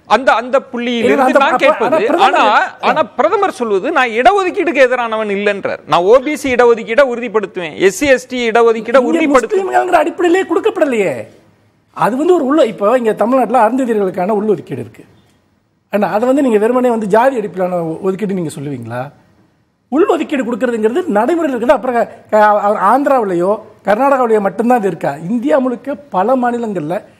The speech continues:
Speaker 2: இந்த ஒதுக்கீடு இருக்கு. ஓ பி சி பிரிவின் கீழ் முஸ்லிம்களுக்கு அவங்களுடைய கல்வி ரீதியாகவும் சமூக ரீதியாகவும் பின்தங்கிய நிலை. அப்போ இவர் மதத்தை project பண்றதுங்கிறது உச்சநீதிமன்ற தீர்ப்புக்கே எதிரானது.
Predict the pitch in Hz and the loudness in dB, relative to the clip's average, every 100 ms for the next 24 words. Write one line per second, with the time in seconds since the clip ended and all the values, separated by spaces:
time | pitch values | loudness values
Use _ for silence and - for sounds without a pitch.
0 | _ - 208 208 233 226 139 - - _ | _ 0 2 2 0 -6 -6 -10 -20 _
1 | _ _ - 190 269 302 269 190 208 196 | _ _ -4 -2 0 -2 -2 -4 -4 -4
2 | 175 220 247 202 247 240 190 - 233 277 | -4 -4 -4 -4 -4 -4 -4 -4 -6 -6
3 | - _ 220 202 208 190 190 - 220 277 | -12 _ 0 0 0 -2 -2 -2 -2 0
4 | 294 262 240 214 208 269 208 220 269 262 | -2 0 0 0 0 -2 0 0 0 -4
5 | 233 226 254 262 254 277 262 208 170 160 | -2 -2 0 0 0 0 -2 -4 -4 -6
6 | - - _ _ _ _ 160 - 156 185 | -8 -14 _ _ _ _ -4 -2 -2 0
7 | 240 - - - 202 254 339 226 240 349 | -2 -8 -20 -4 -2 2 0 0 0 0
8 | - - 262 311 - 262 254 233 226 320 | -2 -6 -2 -2 -2 -2 0 -2 -2 0
9 | 269 - 381 359 330 302 - 311 302 320 | 0 0 0 0 -2 -4 -4 -4 -2 0
10 | 262 240 220 135 | 2 2 0 -4